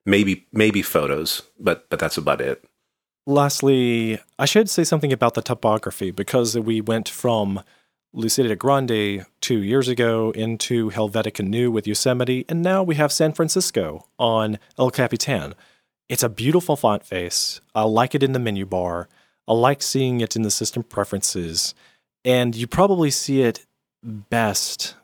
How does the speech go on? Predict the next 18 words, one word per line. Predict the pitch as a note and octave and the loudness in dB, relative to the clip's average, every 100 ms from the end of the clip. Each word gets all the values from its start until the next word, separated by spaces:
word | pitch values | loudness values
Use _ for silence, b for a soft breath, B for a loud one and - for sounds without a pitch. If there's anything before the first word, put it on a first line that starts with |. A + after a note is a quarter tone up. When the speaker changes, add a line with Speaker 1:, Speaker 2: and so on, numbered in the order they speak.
| - | -12
Speaker 2:
There | - | -4
was, | D3+ C#3 - | -2 0 0
uh, | C3 B2+ | 2 2
the | B2 C3+ | 0 0
dictionary | B3+ - - E2+ A2+ | -2 -2 -4 -4 -6
app. | D3+ - - | -8 -8 -4
Yeah. | F#3+ F2+ D2+ b b b b _ | -2 -2 -4 b b b b _
You | B2 B2+ | -4 -2
see | - D3 | 2 2
lots | B2 B2 D3+ F#3 - | 2 0 0 0 0
of | C3+ F#2+ | 0 0
this | G#2+ - | -6 -4
font | G#2+ F#2 | -2 -2
face | - F#2+ D#2+ - - | -2 -4 -2 -4 -4
in | A#2+ A2 | -2 -2
the | |
dictionary | G#2 A#2+ - E2+ D2 | -2 -2 -4 -6 -6
app. | C#2+ C#2+ - | -6 -6 -10